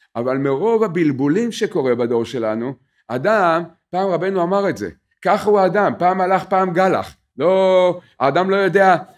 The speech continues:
האדם לא יודע מה קורה איתו. בשמונה בבוקר, היום בבוקר הוא קם בחמש, התפלל בנץ, סבל במקווה, ב-, עמד בתפילת עמידה,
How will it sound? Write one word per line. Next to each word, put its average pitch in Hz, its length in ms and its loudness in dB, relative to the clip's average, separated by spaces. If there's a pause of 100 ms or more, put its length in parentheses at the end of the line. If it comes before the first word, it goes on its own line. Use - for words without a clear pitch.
(100)
האדם 165 240 0
לא 190 60 4
יודע 190 260 2
מה 196 120 2
קורה 208 260 2
איתו. 139 300 0 (300)
בשמונה 190 500 -2
בבוקר, 175 580 0
היום 180 240 2
בבוקר 185 340 -2
הוא 147 140 -4
קם 175 180 -4
בחמש, 160 560 -4
התפלל 156 380 -2
בנץ, 156 480 -4
סבל 160 240 -4
במקווה, 165 560 -2 (440)
ב-, 123 420 4
עמד 135 500 0
בתפילת 156 480 -4
עמידה, 160 480 -2